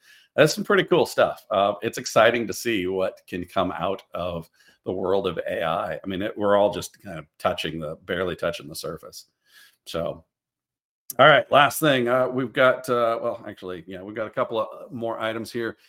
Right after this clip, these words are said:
I'll make this brief, but we're, we're preparing now as we're starting to look at what conferences we already have in the autumn, you know, this fall.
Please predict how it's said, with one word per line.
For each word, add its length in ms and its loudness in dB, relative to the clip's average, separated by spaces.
I'll 120 -6
make 160 -2
this 200 -4
brief, 400 -8
but 260 -2
we're, 280 -6
we're 240 -2
preparing 640 -6
now 440 -6
as 160 -10
we're 120 -10
starting 340 -2
to 60 -8
look 180 -8
at 100 -8
what 200 -4
conferences 520 -10
we 100 -10
already 400 -6
have 280 -4
in 100 -10
the 140 -16
autumn, 420 0
you 60 -10
know, 80 -6
this 180 -6
fall. 540 0